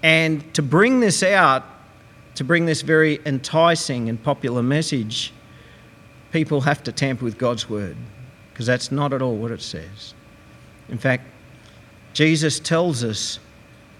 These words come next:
that we're gonna have troubles in this life. And he tells us that don't store up your treasures on earth where moth and rust destroy.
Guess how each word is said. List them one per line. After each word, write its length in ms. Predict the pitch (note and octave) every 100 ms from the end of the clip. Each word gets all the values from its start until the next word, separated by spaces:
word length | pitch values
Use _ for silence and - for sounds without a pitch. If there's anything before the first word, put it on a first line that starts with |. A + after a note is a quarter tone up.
| - - -
that 160 | C3+ -
we're 120 | D#3
gonna 100 | F3
have 100 | D3
troubles 480 | - D#3 D#3+ B2 F#2
in 120 | G#2+
this 260 | F2 - G2+
life. 240 | F#2 - - - - - - - - - - - - - -
And 140 | C#3
he 60 | C3+
tells 440 | C3 E3 F3 E3
us 280 | E3+ E3+ -
that 200 | C#3 A#2+ - - -
don't 240 | D3+ E3+ F3+
store 360 | - F3+ E3+
up 120 | D#3 D#3
your 100 | C#3+
treasures 460 | - D3 C#3 D3
on 180 | C#3+ C#3+
earth 340 | B2 C#3 C#3+
where 120 | A2 A2
moth 360 | A#2+ C3+ C#3+
and 120 | A2
rust 280 | A#2+ B2 -
destroy. 540 | C#3 - - G2+ E2+